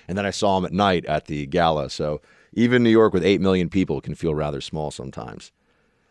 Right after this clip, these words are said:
Well, while it was a fantastic night, my little brother was there. He's, uh, looking very dapper as always, while it was a, a great night for all involved, there was a contingent outside of,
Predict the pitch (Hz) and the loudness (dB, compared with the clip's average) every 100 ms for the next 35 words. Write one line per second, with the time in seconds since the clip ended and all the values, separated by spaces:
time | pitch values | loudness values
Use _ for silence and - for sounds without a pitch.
0 | _ _ _ - 107 131 131 110 107 160 | _ _ _ -2 4 4 4 4 2 2
1 | 143 143 143 - 107 107 101 120 92 101 | 2 2 0 0 0 4 2 2 2 2
2 | 76 87 90 95 92 95 95 90 90 82 | 0 -2 0 0 -2 2 2 4 0 -2
3 | 82 76 - 73 69 87 82 76 85 76 | -8 -8 -10 -8 -6 -6 -6 -6 -4 -4
4 | 82 80 80 80 73 82 85 87 - _ | -4 -4 -4 -6 -4 -2 -2 -4 -10 _
5 | _ _ _ _ _ - 98 95 90 92 | _ _ _ _ _ -6 -4 -2 -2 -2
6 | 85 82 85 120 135 107 101 90 87 80 | -2 -6 -2 -2 0 -2 -4 -4 -4 -4
7 | 76 73 90 82 78 _ _ - _ - | -4 -2 0 0 -6 _ _ -20 _ -20
8 | - - 95 90 87 98 110 156 120 107 | -20 -18 -12 -4 0 4 4 4 4 0
9 | 92 - _ _ _ _ _ _ _ _ | 0 -6 _ _ _ _ _ _ _ _
10 | _ _ _ _ _ _ _ - 131 117 | _ _ _ _ _ _ _ -2 0 0
11 | - 180 170 110 80 71 60 - 64 57 | 2 2 4 0 -2 -6 -8 -10 -10 -10
12 | 50 - - 78 78 73 - | -14 -12 -8 -4 -4 -4 -8